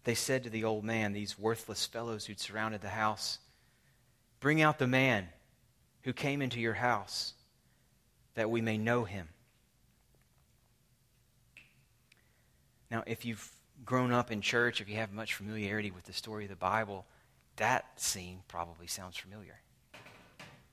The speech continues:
And it's not an accident that things are playing out here almost exactly as they did in Genesis chapter nineteen. The story of Sodom,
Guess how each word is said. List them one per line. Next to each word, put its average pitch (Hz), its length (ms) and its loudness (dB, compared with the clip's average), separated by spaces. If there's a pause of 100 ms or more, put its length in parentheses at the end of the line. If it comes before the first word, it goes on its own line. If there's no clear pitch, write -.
(1120)
And 98 80 -8
it's 104 140 -4
not 143 180 4
an 117 60 0
accident 113 460 0 (960)
that 107 140 -6
things 123 200 0
are 120 60 0
playing 120 460 2
out 113 180 0
here 113 320 2
almost 110 340 -4
exactly 117 520 0
as 113 160 -2
they 117 160 -6
did 107 240 -2
in 98 100 -8
Genesis 120 460 -6
chapter 113 320 -2
nineteen. 110 560 -8 (1400)
The 110 60 -6
story 117 360 0
of 104 80 -2
Sodom, 110 400 4